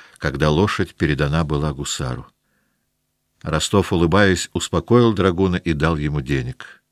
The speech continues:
"Алло, алло!" сказал казак, трогая за руку пленного, чтобы он шёл дальше.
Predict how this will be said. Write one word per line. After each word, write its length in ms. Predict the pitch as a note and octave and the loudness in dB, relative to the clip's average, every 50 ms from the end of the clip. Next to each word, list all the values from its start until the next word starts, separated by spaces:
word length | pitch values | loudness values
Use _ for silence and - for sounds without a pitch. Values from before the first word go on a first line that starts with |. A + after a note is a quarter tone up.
| _ _ _ _ _ _ _ _ _ _ _ _ | _ _ _ _ _ _ _ _ _ _ _ _
"Алло, 440 | - F2+ G#2 B2+ D#3+ D3+ C3 A2 F#2+ | -4 -2 2 4 6 6 6 6 6
алло!" 360 | G#2 C#3 F3+ E3 C#3 G#2 D#2 | 6 6 8 6 6 4 2
сказал 480 | - - - - D#2 C#2+ D#2+ E2 D2+ | 0 -4 -4 -4 -2 0 0 0 0
казак, 460 | - - E2 D#2 C#2+ G#2 G#2+ G2+ - - | -2 -2 -2 0 2 2 2 2 0 -4
трогая 580 | - E2+ F#2 G2 E2+ D#2 F2 E2+ E2+ E2+ - - | -4 0 0 0 2 2 2 4 2 2 0 -4
за 280 | E2 C#2+ D2+ F#2 F2+ D#2 | -4 -2 0 0 2 0
руку 220 | D2+ - - D#2+ | 0 -2 -4 -6
пленного, 560 | - - E2+ G2 B2 B2 A#2 A2+ G#2 G2+ F#2+ | -4 0 2 4 4 4 2 0 0 -2 -2
чтобы 320 | - - - F2 D#2+ E2+ F#2 | -2 -4 -4 -2 0 0 0
он 120 | F2+ E2+ | 0 -2
шёл 340 | - - - F#2+ E2 C#2+ C2+ | -2 -2 -2 -2 -2 -2 -2
дальше. 500 | C#2+ D2+ F2 C#2+ C2 - - - - | -2 -2 -2 -2 -2 -6 -10 -12 -14